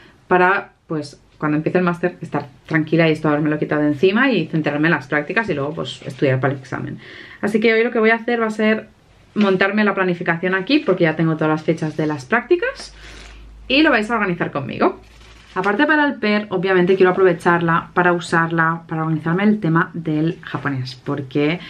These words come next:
me va perfecto que sean tres meses la planificación, a tres meses vista, porque enero, febrero y marzo van a ser los tres meses en los que tengo que hacer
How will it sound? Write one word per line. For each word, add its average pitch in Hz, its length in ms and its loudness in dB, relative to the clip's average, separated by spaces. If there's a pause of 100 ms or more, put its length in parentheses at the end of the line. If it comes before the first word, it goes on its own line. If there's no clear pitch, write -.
(260)
me 180 120 4
va 175 140 4
perfecto 202 420 -4
que 180 80 0
sean 170 320 0 (100)
tres 185 300 4
meses 190 640 -2 (540)
la 170 180 0
planificación, 156 880 2 (340)
a 165 80 -2
tres 160 200 0
meses 180 280 2
vista, 175 440 0 (480)
porque 175 680 2
enero, 160 400 0
febrero 160 420 2
y 156 60 4
marzo 156 380 2
van 160 100 2
a 156 60 0
ser 156 180 0
los 151 220 0
tres 151 180 -4
meses 156 180 -2
en 170 100 4
los 156 120 -2
que 151 160 0
tengo 156 380 2
que 160 80 -2
hacer 151 340 -2